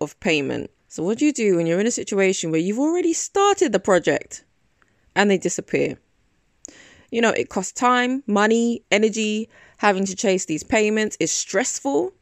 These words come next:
Sometimes you can think about nothing else, especially when you're banking on it, yeah? Only to receive radio silence when it's time to pay up. In this case, this is where I always encourage, first of all, starting out with a deposit.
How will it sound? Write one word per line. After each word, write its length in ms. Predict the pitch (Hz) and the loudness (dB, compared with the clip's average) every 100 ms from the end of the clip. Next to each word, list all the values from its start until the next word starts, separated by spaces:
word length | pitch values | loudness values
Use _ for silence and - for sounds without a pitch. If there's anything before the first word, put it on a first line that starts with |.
| _ - | _ -12
Sometimes 680 | - 226 226 254 247 233 208 | -8 -4 0 2 2 0 -2
you 40 | |
can 140 | 214 | -2
think 160 | 185 214 | -2 -2
about 240 | 208 190 | 0 0
nothing 320 | 190 208 196 196 | -2 -4 -2 0
else, 320 | 202 285 - | 0 -2 -6
especially 640 | 233 - 233 247 - 240 226 | -8 -6 -2 -2 -2 -2 0
when 200 | 208 190 | 0 2
you're 140 | 180 | 0
banking 480 | 165 185 190 - 214 | 0 -2 -2 -4 -4
on 120 | 220 | -2
it, 200 | 294 - _ _ _ - | -4 -8 _ _ _ -4
yeah? 360 | 185 214 294 - - - - | 0 2 0 -4 -18 -8 0
Only 260 | 233 247 | 2 2
to 120 | 226 220 | 2 2
receive 440 | 220 - 220 202 | 2 0 -2 0
radio 300 | 208 202 175 | 2 2 2
silence 600 | 175 165 151 147 - - _ _ | 0 0 0 -2 -6 -16 _ _
when 120 | 170 | -2
it's 100 | 165 | -2
time 220 | - 196 170 | -2 -6 -6
to 80 | - | -6
pay 220 | 180 151 | -4 -2
up. 300 | 147 - - _ _ - | -2 -6 -14 _ _ -4
In 220 | 240 247 | 0 2
this 200 | 294 330 | 2 0
case, 480 | - 311 311 381 - - | 0 2 2 0 -2 -8
this 280 | 196 254 285 | -2 -2 -2
is 140 | 240 | -2
where 140 | 240 240 | 2 4
I 180 | 226 | 4
always 360 | 226 254 247 220 | 4 4 4 2
encourage, 640 | 214 190 247 247 277 277 - - - _ | -2 -2 0 2 0 -4 -12 -16 -20 _
first 420 | - 277 302 - | 0 2 2 -2
of 140 | 208 | 0
all, 300 | 175 170 208 277 _ _ - | 4 4 0 -6 _ _ -12
starting 560 | - - 269 - 254 | -6 0 2 2 2
out 160 | 233 - | 2 2
with 120 | 190 | 0
a 60 | 185 | 0
deposit. 600 | 190 - 180 151 - | -4 -2 -2 0 -4